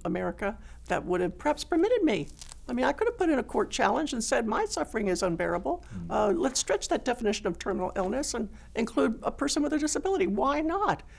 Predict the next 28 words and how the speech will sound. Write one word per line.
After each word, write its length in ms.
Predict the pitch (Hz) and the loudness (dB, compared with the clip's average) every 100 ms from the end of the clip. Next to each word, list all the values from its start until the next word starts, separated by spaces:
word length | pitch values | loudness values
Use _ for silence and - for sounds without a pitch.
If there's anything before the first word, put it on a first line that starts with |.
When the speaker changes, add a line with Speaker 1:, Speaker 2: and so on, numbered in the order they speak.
| - | -8
Speaker 1:
if 120 | 202 | -6
you 60 | 214 | -4
can't 240 | 233 214 | -2 0
handle 240 | 202 196 180 | 2 2 2
your 140 | 165 | 0
suffering?" 500 | - 175 - 165 151 | 0 -4 -4 -4 -4
So 400 | - 190 175 170 - - - | -2 0 2 0 -6 -14 -6
what 320 | 185 339 - | -2 -2 0
is 240 | 277 285 | 0 0
death 380 | - 269 269 - | 0 0 0 -4
with 200 | 233 - | -8 -4
dignity? 460 | 269 277 254 185 156 | -4 -2 -4 -4 -2
Well, 140 | 175 | 0
I 80 | 175 | 0
tell 160 | 254 | -2
you 100 | 185 | -2
what, 300 | 170 233 175 - - - - - - - - - - - - - | -2 -2 -4 -8 -16 -16 -18 -18 -20 -20 -20 -20 -20 -20 -14 0
living 280 | 214 233 226 | 4 6 6
in 80 | 233 | 4
this 180 | 220 | 2
wheelchair 440 | 240 254 - 277 269 | 2 2 2 2 2
now, 460 | 254 262 285 349 - - - | 0 2 0 -2 -6 -16 -4
looking 260 | 226 220 208 | -2 0 2
back 220 | 233 - | 2 4
on 80 | 202 | 2
that 120 | 196 | 2
seventeen-year-old 640 | 247 233 233 247 214 208 | 0 0 -2 -2 0 0
girl 380 | 208 220 220 262 | 0 0 0 -2